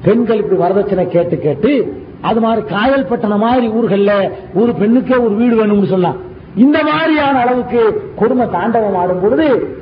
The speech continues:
என்ன ஆகுதுன்னு சொன்னா, கொஞ்சம் நடுத்தர லெ-, லெவல்ல உள்ளவன், கொஞ்சம் வசதி குறைவா உள்ளவன், தன்னுடைய பெண்ணை கரையேற்றுறதுக்காக வேண்டி பிச்சை எடுக்கிறாங்க,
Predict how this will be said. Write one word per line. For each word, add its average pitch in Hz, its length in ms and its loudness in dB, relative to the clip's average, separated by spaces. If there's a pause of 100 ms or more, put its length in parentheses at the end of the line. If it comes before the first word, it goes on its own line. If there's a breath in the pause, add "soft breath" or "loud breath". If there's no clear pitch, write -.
(200)
என்ன 233 200 0
ஆகுதுன்னு 180 560 0
சொன்னா, 147 600 -2 (500)
கொஞ்சம் 185 320 0
நடுத்தர 170 400 0
லெ-, 151 260 -2
லெவல்ல 147 240 -2
உள்ளவன், 139 500 2 (460)
கொஞ்சம் 240 380 2
வசதி 240 300 0
குறைவா 190 360 0
உள்ளவன், 160 540 0 (360)
தன்னுடைய 240 380 2
பெண்ணை 208 440 -2
கரையேற்றுறதுக்காக 185 960 0
வேண்டி 214 420 0 (720)
பிச்சை 170 320 -2
எடுக்கிறாங்க, 120 360 -6